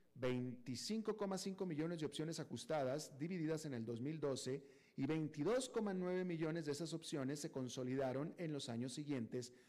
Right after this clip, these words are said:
cuando Tesla alcanzó ciertos objetivos operativos y financieros. Pero no tuvo que pagar impuestos sobre esas opciones hasta que las ejerció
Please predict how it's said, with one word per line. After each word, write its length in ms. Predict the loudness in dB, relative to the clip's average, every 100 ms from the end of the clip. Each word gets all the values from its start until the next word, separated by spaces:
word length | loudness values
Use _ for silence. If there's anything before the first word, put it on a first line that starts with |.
| -8
cuando 300 | -4 -2 0
Tesla 320 | 0 0 0
alcanzó 460 | -2 -2 -2 0 0
ciertos 440 | 0 -2 -2 -6
objetivos 520 | -4 -6 -4 -4 -4
operativos 520 | -4 -2 -2 -2 -2 -4
y 60 |
financieros. 720 | -4 -2 0 4 2 2 -8 -18 -20 _ _ _ _ _ _ _ _ _ _
Pero 220 | 2 4
no 200 | 4 2
tuvo 460 | 0 0 2 4 4
que 100 | 2
pagar 280 | 2 2 4
impuestos 440 | 2 0 0 0
sobre 240 | 0 2 2
esas 260 | 2 2
opciones 1120 | 2 2 0 -2 0 2 4 4 2 0 -4 -8
hasta 540 | -4 -2 -2 -4 -4 0
que 180 | 0
las 420 | 2 2 0 -2 -2
ejerció 960 | -2 -2 -2 -2 -4 0 2 2